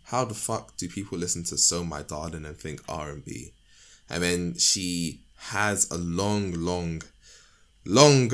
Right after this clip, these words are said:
uh, description in the Instagram post. This is from, this is months ago. So this was, like,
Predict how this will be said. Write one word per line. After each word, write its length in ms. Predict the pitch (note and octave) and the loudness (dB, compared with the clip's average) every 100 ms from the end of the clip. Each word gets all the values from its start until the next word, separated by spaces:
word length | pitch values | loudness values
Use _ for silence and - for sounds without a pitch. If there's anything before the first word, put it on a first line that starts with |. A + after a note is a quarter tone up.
| - | 4
uh, 260 | G#2 G2+ | 6 6
description 800 | F#2+ E2+ - - - G#2 G2 A2+ G#2 | 6 8 8 8 4 4 2 -4 -2
in 100 | G2 | 0
the 60 | |
Instagram 360 | G2 G2 F#2 E2+ | 4 4 4 0
post. 220 | E2+ D#2+ | 0 4
This 180 | G2 C3 | 6 6
is 80 | A#2 | 4
from, 360 | - F#2+ F2 E2 | 2 0 0 2
this 160 | - | 2
is 80 | F2 | 2
months 300 | E2 E2 - | -2 0 2
ago. 200 | C#2+ C2+ | 0 -2
So 120 | C2+ F2+ | -4 -2
this 120 | - | 0
was, 260 | F2 D#2+ C#2+ | 0 -2 -4
like, 340 | - - - | -6 -10 -14